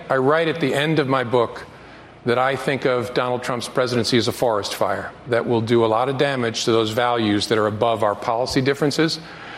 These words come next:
But forest fires, the reason I chose that metaphor is they do damage, but things grow in the wake of them that didn't have the space or the air or the water to grow before. I see that in the Parkland kids. I see that in the William Mary kids. I see that in my own kids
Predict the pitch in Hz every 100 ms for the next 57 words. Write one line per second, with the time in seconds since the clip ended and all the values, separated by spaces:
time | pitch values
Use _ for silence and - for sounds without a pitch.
0 | - - - 117 - - 160 175 160 -
1 | 123 110 113 - 123 147 156 135 - 143
2 | 120 120 123 143 - 165 165 175 170 143
3 | 123 165 139 143 131 110 107 - - -
4 | - 117 - 196 185 127 139 135 120 113
5 | 104 101 117 139 143 147 165 165 190 -
6 | 170 151 135 110 - - - 156 143 -
7 | 120 127 139 139 135 117 110 104 110 131
8 | 143 143 139 139 131 - 147 143 165 165
9 | - - - - - 135 - - 202 180
10 | 151 143 131 117 - 156 170 190 190 -
11 | 220 180 - - - 185 170 160 139 123
12 | 131 143 151 185 190 208 190 143 - 170
13 | 151 135 135 131 175 185 180 - 156 120
14 | -